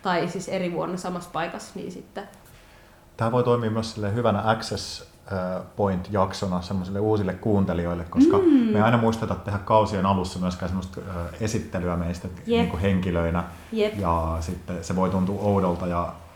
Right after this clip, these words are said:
Speaker 2: ö, ikään kuin hypätä liian keskelle jotain,
Speaker 1: Jep.
Speaker 2: jos aloittaa vaan kuuntelemaan jaksosta, en tiedä, neljäkymmentäneljä.
Speaker 1: Niinpä. Mun jotenkin tää ponnari on silleen huono. Mä ehkä otan sen pois, kun se tuntuu, että koko ajan huonosti.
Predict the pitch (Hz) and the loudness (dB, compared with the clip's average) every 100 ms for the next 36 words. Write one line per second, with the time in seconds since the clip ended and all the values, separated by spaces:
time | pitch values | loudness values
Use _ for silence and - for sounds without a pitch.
0 | - - 90 87 85 - - - - 101 | -20 -14 -10 -8 -10 -14 -20 -20 -10 0
1 | 101 85 87 107 95 92 101 107 92 90 | 2 2 0 0 2 2 4 4 4 2
2 | 90 101 - 98 82 87 90 87 85 80 | 0 -2 -2 -4 -2 0 0 0 -2 -2
3 | 82 87 - - 220 214 208 87 - 92 | -2 -6 -10 -8 -4 -4 -4 -6 -4 -4
4 | 87 - 85 85 82 90 82 85 82 80 | -4 -4 -2 -2 -2 -4 -4 -4 -4 -4
5 | 85 78 - 92 - 80 - 82 80 85 | -6 -8 -10 -14 -12 -14 -14 -12 -10 -10
6 | 82 87 78 82 - 82 80 82 - - | -8 -8 -8 -12 -12 -10 -8 -10 -12 -12
7 | 220 214 208 214 214 - - - - - | -6 -4 -4 -6 -12 -18 -20 -20 -20 -20
8 | - - - - - - - 294 320 311 | -20 -20 -20 -20 -20 -20 -10 -6 -4 -2
9 | 277 269 - 269 320 269 190 190 220 226 | -4 -4 -6 -6 -4 -4 -4 -6 -8 -10
10 | 233 - - - - 220 208 208 208 214 | -12 -18 -20 -20 -16 -12 -10 -10 -4 0
11 | 196 220 - - 262 269 311 277 285 277 | 0 -2 -12 -14 -12 -12 -10 -6 -6 -4
12 | 247 254 196 185 - 190 190 208 196 202 | -4 -2 -4 -6 -10 -12 -10 -8 -8 -10
13 | 202 - - 202 202 202 214 226 226 233 | -12 -18 -14 -10 -10 -10 -12 -14 -16 -18